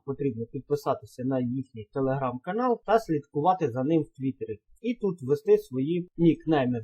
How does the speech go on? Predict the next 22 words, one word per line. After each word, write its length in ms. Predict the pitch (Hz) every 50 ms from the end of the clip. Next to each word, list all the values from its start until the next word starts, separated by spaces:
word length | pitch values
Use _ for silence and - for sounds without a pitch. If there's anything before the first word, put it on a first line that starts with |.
| - _
від 220 | 139 151 151 127 -
Телеграма 680 | - 170 185 214 226 233 262 262 240 214 202 185 170 -
та 80 | - 269
Twitter. 500 | 233 - - - 143 147 131 - - 107 - - - -
Ну 100 | - 320
і 40 | 254
давайте 440 | 180 185 180 180 170 151 - 143 127
спочатку 460 | - _ - 156 - 156 143 - -
введемо 300 | 156 147 139 143 127 - - - _
наш 260 | - 156 156 127 113 - _ - 147
I 60 | 147
D 300 | 147 135 131 131 113 110 -
від 240 | 151 151 156 135 127
біржі 280 | 131 147 135 147 175 180
Binance, 460 | 220 240 262 254 247 208 170 - _
переходимо 560 | 160 151 147 - - 135 123 120 120 127 123
на 140 | 135 143 131
Binance, 680 | 113 - - 131 165 220 240 254 262 247 240 220 - -
далі 260 | 135 156 147 131 120 117 -
переходимо 580 | 143 143 143 - - 151 135 123 120 117 113 110
в 120 | 113 -
панель 300 | - 160 156 151 143 123